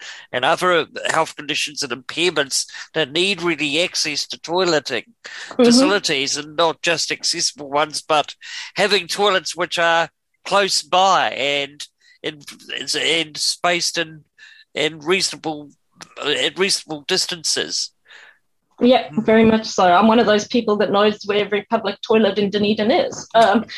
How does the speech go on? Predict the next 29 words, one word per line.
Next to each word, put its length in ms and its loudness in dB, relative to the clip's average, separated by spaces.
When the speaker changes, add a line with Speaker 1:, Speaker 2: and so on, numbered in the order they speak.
Speaker 2:
I 120 4
have 100 0
little 260 4
kids 380 2
and 120 6
I 80 4
have 160 0
my 160 2
own 200 2
needs. 440 -4
So, 440 2
um, 540 2
yeah, 320 4
there 160 4
aren't 260 4
enough 280 -2
of 140 -14
them. 420 4
And, 500 2
uh, 400 0
I 200 -4
mean, 180 4
it 120 0
is 160 0
a 100 2
real 180 4
issue 400 -6
for 100 -8
people. 640 -8